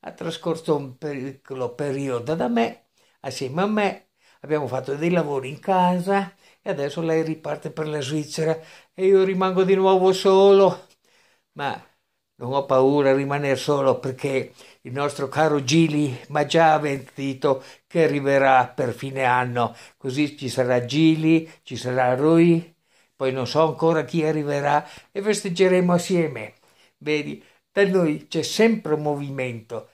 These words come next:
c'è sempre allegria, eh? E noi ci divertiamo e salutiamo tutti, tutti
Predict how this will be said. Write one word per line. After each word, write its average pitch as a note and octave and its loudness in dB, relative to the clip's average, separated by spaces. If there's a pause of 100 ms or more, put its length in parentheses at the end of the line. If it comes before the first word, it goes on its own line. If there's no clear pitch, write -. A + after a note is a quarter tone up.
(100)
c'è A#2+ -10
sempre E3 -2
allegria, C#3 -2 (540)
eh? C3+ -8
E A2+ -10
noi D#3+ -12
ci F3+ -6
divertiamo D3+ -2
e C#3+ -8
salutiamo D3 -2
tutti, G3+ -10
tutti E3+ -14